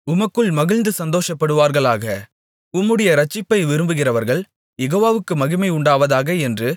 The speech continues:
எப்பொழுதும் சொல்வார்களாக. நான் ஏழ்மையும் தேவையும் உள்ளவன். யெகோவாவோ என்மேல் நினைவாக இருக்கிறார்.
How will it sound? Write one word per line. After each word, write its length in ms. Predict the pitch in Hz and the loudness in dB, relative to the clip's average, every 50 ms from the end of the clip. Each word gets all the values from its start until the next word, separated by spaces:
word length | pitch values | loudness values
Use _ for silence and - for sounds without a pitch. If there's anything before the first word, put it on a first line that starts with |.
| _ _ _ _ _ | _ _ _ _ _
எப்பொழுதும் 640 | - 139 165 170 - - 233 226 208 180 151 170 190 - | -6 -4 -4 -2 0 0 2 2 2 0 0 -2 -4 -4
சொல்வார்களாக. 800 | 175 160 160 175 185 185 160 147 139 127 117 110 101 110 98 95 104 - _ _ _ _ _ _ _ - 127 | -4 -4 0 0 0 0 0 0 2 2 2 0 0 -4 -6 -6 -8 -12 _ _ _ _ _ _ _ -8 -4
நான் 240 | 135 135 131 127 120 | 0 0 0 0 0
ஏழ்மையும் 640 | 120 135 165 185 170 151 131 117 113 139 180 208 - _ _ _ | 2 2 2 2 2 0 0 0 0 -2 -2 -4 -6 _ _ _
தேவையும் 460 | - 160 175 202 214 220 214 233 233 | -2 -2 0 0 2 0 0 0 0
உள்ளவன். 460 | 202 165 143 127 113 110 104 101 98 - _ _ _ _ _ _ _ - - | 0 0 0 0 -2 -2 -4 -6 -8 -12 _ _ _ _ _ _ _ -10 -6
யெகோவாவோ 600 | 139 151 160 208 214 202 160 123 113 113 123 170 196 _ _ _ | -4 -2 0 0 2 2 2 2 2 0 -2 -2 -4 _ _ _
என்மேல் 420 | - 139 160 196 208 220 226 220 190 | -10 -6 -4 -2 0 0 0 0 0
நினைவாக 460 | 156 139 147 175 185 190 196 190 180 | 0 0 0 0 0 0 0 0 0
இருக்கிறார். 560 | 156 143 131 113 - 123 113 107 101 98 101 | -2 -2 -4 -4 -6 -4 -4 -4 -4 -4 -8